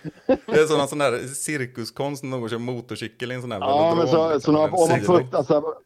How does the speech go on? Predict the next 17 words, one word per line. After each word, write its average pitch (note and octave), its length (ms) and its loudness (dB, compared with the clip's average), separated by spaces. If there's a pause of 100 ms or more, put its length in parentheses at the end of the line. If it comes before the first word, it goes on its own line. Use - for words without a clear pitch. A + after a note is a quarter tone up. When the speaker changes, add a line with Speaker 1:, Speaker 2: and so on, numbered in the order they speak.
(380)
Speaker 2:
om - 160 -8
man C#3+ 120 0
puttar, F3 440 0
då, D#3+ 140 0
li-, F3+ 140 4 (100)
då D#3 100 6
vill F3 140 4
man F3 100 0
typ C3+ 180 2
göra C3+ 140 4
sån B2 160 -2
här A#2 100 0
ka-, C3+ 300 -2
överhandskast, B2+ 720 0
du G2+ 80 2
vet, F#2 120 0
tomahawk. A2 500 0